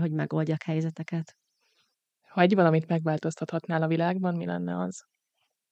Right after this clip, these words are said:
Speaker 1: Hmm. <laughs> World peace, tudod. Ö, nem, ö, hogyha most tényleg valami konkrétabbat, ö, szeretnék, ö, választani, nyilván rengeteg-rengeteg dolgot kéne kijavítani a mai világban.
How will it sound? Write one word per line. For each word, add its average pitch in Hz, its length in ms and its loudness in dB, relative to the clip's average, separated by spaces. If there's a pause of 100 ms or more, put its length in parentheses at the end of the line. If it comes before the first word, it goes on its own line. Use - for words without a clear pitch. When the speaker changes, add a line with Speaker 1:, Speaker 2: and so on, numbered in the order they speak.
(260)
Speaker 1:
Hmm. 175 640 -6 (120)
<laughs> 294 1800 6
World 190 280 10
peace, 175 260 6
tudod. 165 300 4 (380)
Ö, 190 200 8 (360)
nem, 196 400 6 (100)
ö, 185 280 6 (200)
hogyha 196 200 2
most 196 180 2
tényleg 196 380 6 (400)
valami 175 420 4
konkrétabbat, 170 840 2
ö, 160 300 4
szeretnék, 160 640 0 (1300)
ö, 175 60 6 (140)
választani, 180 600 8
nyilván 165 280 8
rengeteg-rengeteg 160 920 2
dolgot 165 400 0
kéne 170 260 0
kijavítani 175 640 2
a 180 40 2
mai 180 180 2
világban. 190 680 2